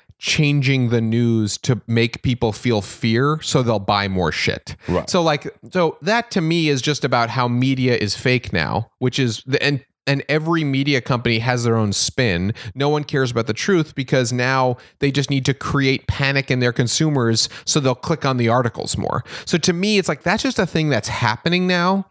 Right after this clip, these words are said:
Speaker 1: So we can talk about that. That's what's happening in America. But even twenty years from now, I think that'll probably still be happening, and they could see the show and be like, "Oh, this is a funny satire of what goes on." And so I think, to me,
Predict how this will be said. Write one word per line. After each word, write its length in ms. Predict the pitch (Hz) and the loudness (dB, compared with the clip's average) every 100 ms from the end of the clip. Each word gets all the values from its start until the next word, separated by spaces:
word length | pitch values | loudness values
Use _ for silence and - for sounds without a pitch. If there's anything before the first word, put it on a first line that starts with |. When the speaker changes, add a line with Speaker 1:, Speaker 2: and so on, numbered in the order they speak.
| _ - - - | _ -20 -20 -8
Speaker 1:
So 180 | - 151 | -2 0
we 140 | 160 | 0
can 160 | - 151 | -2 0
talk 260 | 143 127 | 0 0
about 300 | 107 95 - | 0 -2 0
that. 280 | 95 85 - - | 0 0 -2 0
That's 160 | 147 165 | 0 0
what's 100 | 147 | -2
happening 300 | 131 120 113 | 0 0 2
in 80 | |
America. 640 | 101 98 113 117 113 95 - | 2 2 2 2 2 0 0
But 140 | 160 - | -2 -2
even 420 | 214 254 240 196 - - - | -2 0 0 -2 -6 -20 -8
twenty 240 | - 202 | -2 2
years 220 | 175 214 - | 2 2 0
from 100 | 131 | 0
now, 260 | 113 113 | 2 2
I 100 | - | 2
think 200 | 127 160 | 0 0
that'll 180 | 143 127 | 0 -2
probably 340 | - 143 139 127 | 0 0 0 -2
still 200 | - 117 | 0 0
be 120 | 113 | 0
happening, 600 | 110 120 - 110 101 104 | 0 0 0 0 0 0
and 140 | 113 | 0
they 60 | 113 | 0
could 160 | 123 | 0
see 160 | - 117 | 0 0
the 100 | 107 | 0
show 200 | - 113 | 2 2
and 80 | 107 | 2
be 60 | |
like, 200 | 113 113 - | 0 0 -2
"Oh, 240 | 202 160 | 0 0
this 260 | 120 131 - | 0 -2 -2
is 120 | 123 | 0
a 80 | 120 | 0
funny 300 | - 117 117 | 0 0 2
satire 600 | 113 110 110 113 98 98 | 2 0 0 0 2 2
of 100 | 95 | 2
what 220 | 95 82 | 0 -2
goes 220 | 82 60 - | -2 -2 -2
on." 320 | - 50 - - - - - | -4 -8 -10 -16 -18 -14 -6
And 100 | 123 143 | -4 0
so 120 | 165 | 0
I 100 | 160 | 0
think, 300 | - 190 175 | -2 -4 -2
to 140 | - | -2
me, 480 | 151 156 160 151 - | 0 2 2 0 -4